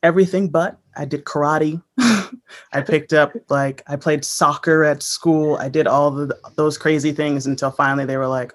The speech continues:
"All right, you can join the rec leagues basketball stuff." I was like, "Absolutely, one hundred percent, drop everything else. You're finally giving me what I've wanted for so long."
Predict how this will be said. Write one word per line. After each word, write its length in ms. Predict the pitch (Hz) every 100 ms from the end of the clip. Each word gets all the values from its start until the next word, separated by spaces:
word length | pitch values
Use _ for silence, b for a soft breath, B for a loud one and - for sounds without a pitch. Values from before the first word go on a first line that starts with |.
| -
"All 100 | 139
right, 280 | 127 - - _ _ _ _ _ _ _ _ -
you 180 | 135 147
can 200 | 175 156
join 300 | 165 160 165
the 80 |
rec 320 | 160 160 156 143
leagues 400 | 143 139 131 -
basketball 580 | 123 135 135 127 92
stuff." 400 | - - - - 139
I 40 |
was 100 | 131
like, 200 | 143 131
"Absolutely, 480 | - 180 - 185 170
one 140 | 160 160
hundred 180 | 147
percent, 380 | 143 147 151 -
drop 220 | 156 147 143
everything 320 | 143 143 143
else. 260 | 139 135
You're 120 | 135 139
finally 380 | 143 139 131
giving 200 | 131 131
me 60 | 127
what 140 | 123
I've 160 | 104 135
wanted 300 | 123 98 -
for 140 | - -
so 240 | - 90
long." 260 | - -